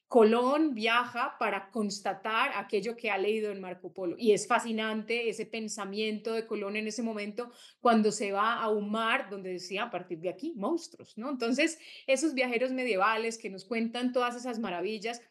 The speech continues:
hay otra historia buenísima relativa a esas maravillas y a los monstruos, y es que otro, otro viajero, cuando llega a Mongolia,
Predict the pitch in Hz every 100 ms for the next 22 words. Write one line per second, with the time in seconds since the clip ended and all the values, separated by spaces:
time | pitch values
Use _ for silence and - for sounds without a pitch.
0 | _ - 220 247 254 247 240 240 208 208
1 | 240 240 233 220 185 175 202 220 220 226
2 | 190 160 180 214 220 185 175 214 233 233
3 | 196 214 208 240 247 - - - 254 254
4 | 269 254 214 226 254 247 196 - 247 220
5 | 220 226 226 196 190 180 190 240 247 254
6 | 220 214 196 202 190 175 226